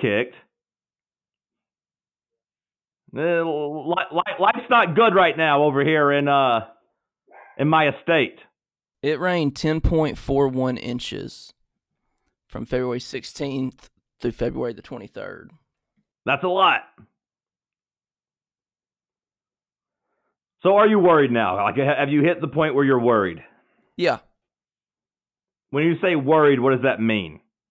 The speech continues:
Speaker 2: That we're a Sweet sixteen team.
Speaker 1: That we're maxing out the Sweet sixteen?
Speaker 2: Yeah, how can anybody not be worried? Like, I will say that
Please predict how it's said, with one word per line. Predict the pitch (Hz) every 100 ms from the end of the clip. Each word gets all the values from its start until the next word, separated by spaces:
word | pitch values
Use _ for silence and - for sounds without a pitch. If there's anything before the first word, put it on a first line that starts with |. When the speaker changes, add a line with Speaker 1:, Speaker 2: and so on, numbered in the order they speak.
| _
Speaker 2:
That | - 143
we're | 147
a |
Sweet | 139 147
sixteen | 139 123 - 131
team. | 127 127 139 - _ _ _
Speaker 1:
That | 123 131
we're | 135
maxing | 131 143 139 139
out | 139
the | 117
Sweet | 143 135
sixteen? | 131 113 143 139 135 _ -
Speaker 2:
Yeah, | 208
how | 208
can | 233 233
anybody | 226 202 185
not | 160 139
be | 147
worried? | 127 135 87 - _ _ _ _ _ _ _ _ _ _ _ _ _ _ _ _ _ _ _ _ _ _ _ _ _ _
Like, | 175 196
I | 220
will | 233 269
say | - 262 285 254 202
that | 165 185 165 - -